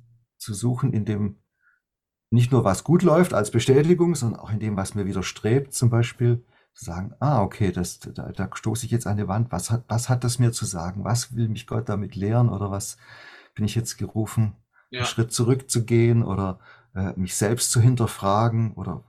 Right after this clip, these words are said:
Speaker 1: gilt es jetzt, den Kampf aufzunehmen und hier standhaft zu bleiben?“ Also solche Fragen stelle ich mir und, äh, ich bin auch nicht mehr so schnell mit der Antwort. Also es,
Speaker 2: Ja.
Speaker 1: die Antworten sind eigentlich immer noch vorläufig.
Speaker 2: Ja.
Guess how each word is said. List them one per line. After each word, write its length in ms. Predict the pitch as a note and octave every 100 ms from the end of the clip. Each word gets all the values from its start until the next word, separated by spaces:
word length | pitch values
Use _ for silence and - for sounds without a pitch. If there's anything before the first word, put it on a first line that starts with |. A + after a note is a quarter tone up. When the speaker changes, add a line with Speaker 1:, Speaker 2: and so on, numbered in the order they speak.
| _
Speaker 1:
gilt 220 | G2+ F#2
es 160 | G2+ -
jetzt, 220 | F2+ -
den 100 | G2+
Kampf 260 | A#2+ C#3
aufzunehmen 560 | - B2+ - A#2+ A#2+ B2+
und 140 | G#2
hier 360 | - A2 A2 A2+ -
standhaft 560 | - A#2+ D3 C3 B2
zu 100 | -
bleiben?“ 340 | A#2+ G#2 A#2 A#2+ - - -
Also 200 | F#2+ -
solche 280 | A#2+ A#2+ B2
Fragen 380 | - F2 G#2 A#2
stelle 260 | - G2+
ich 140 | G#2+ G#2+
mir 140 | G#2
und, 240 | G2+ G2 - _ - _ _
äh, 320 | - G2 F#2 -
ich 180 | - - _ _
bin 160 | - G#2+
auch 100 | G#2+
nicht 120 | B2+
mehr 100 | C#3
so 80 | A2+
schnell 220 | A2+ G#2
mit 120 | G#2
der 100 | F#2
Antwort. 440 | E2+ F#2+ F2 D#2 E2+
Also 240 | E2 F2+ E2+ -
es, 100 | -
Speaker 2:
Ja. 140 | B2 - -
Speaker 1:
die 80 | A#2+
Antworten 340 | G#2+ G#2 G2+
sind 100 | G#2+
eigentlich 140 | G2+ G#2
immer 120 | G2+
noch 120 | G2
vorläufig. 640 | - F#2 F2 E2+ G2 - _
Speaker 2:
Ja. 220 | A#2+ -